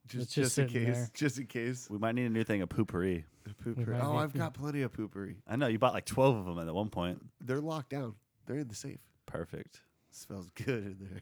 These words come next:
Speaker 3: That one just doesn't spray no more when you, like, aim it downwards.
Speaker 1: Yeah,
Speaker 3: You gotta,
Speaker 1: yeah,
Speaker 3: like,
Speaker 1: like, bust one out, huh? Yeah, so we have poopery at the, uh, office. It's a
Speaker 3: Keeps
Speaker 1: very
Speaker 3: things
Speaker 1: fine
Speaker 2: Who at
Speaker 3: smelling
Speaker 2: the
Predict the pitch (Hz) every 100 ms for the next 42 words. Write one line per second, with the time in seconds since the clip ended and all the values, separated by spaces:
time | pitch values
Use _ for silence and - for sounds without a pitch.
0 | - 127 143 143 127 123 120 110 95 -
1 | 117 123 110 92 90 87 87 85 85 95
2 | 85 85 95 87 78 101 95 101 95 90
3 | 85 95 104 95 98 98 101 101 98 95
4 | 98 101 - _ _ - 127 120 151 151
5 | 160 135 - 120 110 101 104 110 107 104
6 | 101 110 - 139 151 156 139 143 156 135
7 | 143 170 175 -